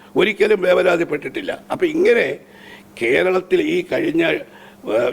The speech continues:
പിണറായി, രണ്ടാം പിണറായി സർക്കാർ വന്നതിന് ശേഷം ഏതാണ് ഒരു വൻകിട വ്യവസായം ഇവിടെ വന്നിട്ടുള്ളത്? വിഴിഞ്ഞം തുറമുഖത്തിന് വേണ്ടി ശ്രീ ഉമ്മൻചാണ്ടി മുഖ്യമന്ത്രിയായിരുന്ന ഇനിഷ്യേറ്റീവ് എടുത്തപ്പോൾ അതിൽ അദ്ദേഹം ഒരു പങ്കുവഹിച്ച ആളാണ്. അന്ന്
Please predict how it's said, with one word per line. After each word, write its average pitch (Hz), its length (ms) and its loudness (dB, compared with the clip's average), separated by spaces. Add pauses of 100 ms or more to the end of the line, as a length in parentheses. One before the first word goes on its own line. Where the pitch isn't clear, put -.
(120)
പിണറായി, 156 460 0
രണ്ടാം 165 320 0
പിണറായി 143 380 -2 (120)
സർക്കാർ 127 300 -4 (100)
വന്നതിന് 160 300 -2 (120)
ശേഷം 98 280 -8 (760)
ഏതാണ് 208 420 4
ഒരു 156 140 -4
വൻകിട 165 340 -2 (100)
വ്യവസായം 131 440 -2
ഇവിടെ 113 180 -4
വന്നിട്ടുള്ളത്? 92 460 -10 (880)
വിഴിഞ്ഞം 262 500 2
തുറമുഖത്തിന് 196 720 2
വേണ്ടി 165 280 0 (200)
ശ്രീ 165 140 0 (520)
ഉമ്മൻചാണ്ടി 180 680 0
മുഖ്യമന്ത്രിയായിരുന്ന 147 880 -2
ഇനിഷ്യേറ്റീവ് 151 480 -2
എടുത്തപ്പോൾ - 380 -6 (360)
അതിൽ 214 220 2
അദ്ദേഹം 226 340 2
ഒരു 208 160 0
പങ്കുവഹിച്ച 202 520 2
ആളാണ്. 160 240 -2 (600)
അന്ന് 233 300 2